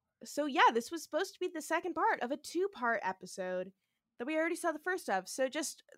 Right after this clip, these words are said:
when you watch this, think Sulu was just shirtless,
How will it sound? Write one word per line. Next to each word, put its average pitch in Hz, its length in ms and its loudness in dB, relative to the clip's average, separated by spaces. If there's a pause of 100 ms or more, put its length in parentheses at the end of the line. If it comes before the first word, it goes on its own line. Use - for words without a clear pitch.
(140)
when 330 300 4
you 415 160 4
watch 311 320 6
this, 262 200 -2
think 254 380 -6 (640)
Sulu 381 480 4
was 285 320 -2
just 254 440 0
shirtless, - 920 -4